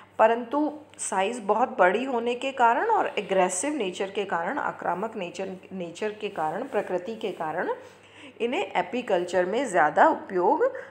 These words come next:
में नहीं लाया जाता। Next आती है एपिस इंडिका, जिसे Asian या Apis, अ, Indian B भी कहा जाता है। और ये, अम,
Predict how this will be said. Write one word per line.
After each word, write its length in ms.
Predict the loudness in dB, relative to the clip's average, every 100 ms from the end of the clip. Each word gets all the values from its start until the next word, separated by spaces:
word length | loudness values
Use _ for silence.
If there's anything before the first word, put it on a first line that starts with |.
| -14 -6
में 160 | -4
नहीं 500 | -2 -2 -2 -2 -4
लाया 420 | -2 0 2 0 -2
जाता। 420 | -4 -6 -4 -6 -8 -20 _ _ _ _ _ -8
Next 320 | -2 -2 4
आती 240 | 4 4 0
है 240 | -2 0 2
एपिस 320 | 0 -2 -6
इंडिका, 500 | -4 -4 0 0 0 -6 -18 -18 -12
जिसे 240 | -4 0
Asian 540 | 0 0 -4 -4 -4 -2
या 340 | 0 0 0
Apis, 540 | 0 0 -2 -2 -6 -4
अ, 140 | -2 -2 -10 -20 -20 -20 -10 -6 -6 -6 -6
Indian 400 | -4 2 2 2
B 140 | -2 -6
भी 160 | -6
कहा 320 | 2 2 2
जाता 320 | 2 2 4 2
है। 240 | 0 0
और 260 | 4 4 4
ये, 440 | 0 -2 0 -2 -6 -16 -16 -10
अम, 280 | -8 -8